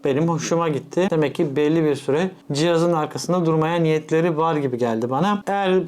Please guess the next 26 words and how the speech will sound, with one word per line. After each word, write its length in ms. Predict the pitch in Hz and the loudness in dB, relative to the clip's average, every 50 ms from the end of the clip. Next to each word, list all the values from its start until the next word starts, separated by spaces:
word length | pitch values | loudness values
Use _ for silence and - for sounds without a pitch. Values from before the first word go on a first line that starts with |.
| - | -4
siz 280 | - - - 202 190 175 | -6 -4 -2 0 2 2
de 240 | 190 180 175 175 - | 2 2 2 2 0
bu 260 | 139 143 147 151 180 180 | -2 -6 -4 -2 -2 -2
fiyat 360 | - 185 175 170 160 165 165 | 0 0 0 0 -2 -2 -2
bantlarında 480 | 165 170 165 165 170 165 165 165 165 | -2 -2 -2 -2 0 0 2 2 2
bir 100 | 160 160 | 0 0
telefon 400 | - 165 165 165 160 156 175 170 | 0 0 2 2 2 2 0 0
arıyorsanız 580 | 160 165 165 165 165 151 156 160 147 143 135 131 | 0 2 2 2 2 0 0 0 0 0 0 0
ve 240 | 143 147 143 139 - | 0 0 0 0 -2
sormak 380 | - - - 147 151 165 175 165 | -4 -4 -2 0 0 0 -2 -2
istediğiniz 440 | 165 - 165 156 160 165 160 143 - | -2 0 0 2 2 2 0 0 0
daha 180 | 156 160 170 | 0 -2 -2
fazla 360 | - - 160 156 143 139 143 | -2 0 0 0 0 0 0
şey 260 | 131 - 151 143 139 147 | 0 0 0 2 2 2
varsa 480 | 160 156 135 - - 196 214 - - - | 0 0 -2 -2 -4 -4 -4 -4 -6 -6
bana 240 | - 190 185 180 190 | -4 -2 0 0 0
aşağıdaki 540 | 190 175 - - 180 175 175 175 170 - 170 | 0 0 0 0 2 2 2 0 0 0 0
yorumlar 520 | 170 170 160 156 151 160 165 170 170 160 | 2 2 2 2 2 2 2 0 0 -2
kısmından 580 | 165 - - - 143 139 143 156 175 180 180 165 - - - - - | -4 -8 -8 -4 -2 -2 0 0 0 -2 -2 -4 -8 -14 -16 -6 -2
ulaşabilirsiniz. 880 | 190 190 185 180 185 185 185 175 175 175 170 151 123 156 160 180 170 | 0 0 0 0 0 0 0 2 2 2 2 2 0 0 0 0 -2
Tüm 180 | 170 - 170 160 | -2 -2 -2 0
soruları 360 | - 156 156 151 156 165 160 | 0 0 0 2 2 0 0
cevaplamaya 580 | 139 147 147 147 - - 147 151 156 160 165 160 | 0 0 0 -2 -2 -2 -2 0 0 0 0 0
çalışacağım. 680 | 165 160 151 151 147 - 147 143 147 156 151 143 131 - - - | 0 0 0 0 0 -2 -2 -2 0 0 0 -2 -4 -6 -8 -8
Bildiğim 460 | 127 123 127 139 139 139 147 151 151 | -4 -2 0 0 2 2 2 0 0
kadarıyla, 680 | 143 151 147 139 147 147 143 139 143 151 156 160 156 - | 0 0 0 2 2 4 4 4 2 2 0 0 -2 -4